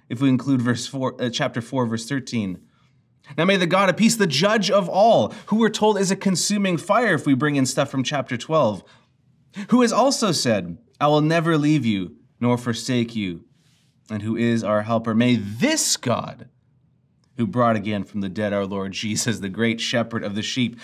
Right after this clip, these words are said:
by the blood of the eternal covenant, equip you with everything good that you may do his will, working in us that which is pleasing in his sight, through Jesus Christ, to whom be glory forever and ever.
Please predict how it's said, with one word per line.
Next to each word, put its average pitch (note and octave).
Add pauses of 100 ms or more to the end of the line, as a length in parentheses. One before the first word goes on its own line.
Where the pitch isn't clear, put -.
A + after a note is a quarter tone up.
(100)
by B2
the A#2+
blood A#2+
of A2+
the A2
eternal A2+
covenant, A#2+
equip B2+
you A2+ (220)
with A#2
everything A#2+
good A2
that G2+
you G#2
may G2+
do G#2
his G2+
will, F#2
working A2+
in G2+
us F2
that G2
which G2+
is -
pleasing G2 (240)
in F#2+
his F#2
sight, F2 (340)
through F#2
Jesus G#2
Christ, F2+
to -
whom F#2+
be E2
glory G#2
forever G2+
and F#2+
ever. F2